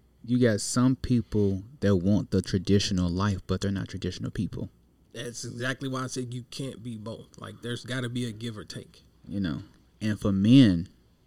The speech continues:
Speaker 1: here's, I guess, an alley-oop to the women. Most men will probably say the same thing. They just want peace.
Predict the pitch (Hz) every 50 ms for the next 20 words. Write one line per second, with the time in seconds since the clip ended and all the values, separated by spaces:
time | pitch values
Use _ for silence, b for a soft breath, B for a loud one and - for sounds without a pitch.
0 | _ _ _ _ _ _ _ _ _ - - - - - 107 104 92 - 95 90
1 | - 98 95 92 - - - - 90 92 92 92 85 87 90 73 - _ - -
2 | 87 82 78 80 95 123 127 98 82 92 b b b b b b b b b b
3 | b b b b b b _ _ _ _ _ _ _ - 101 107 110 123 131 -
4 | - 110 113 117 117 104 98 - - 101 90 82 82 - 95 92 85 82 - -
5 | 101 95 98 98 92 - - 95 90 85 82 82 - - _ _ _ _ _ _
6 | - - - 143 165 160 - 104 90 - - - 143 165 - - - - - -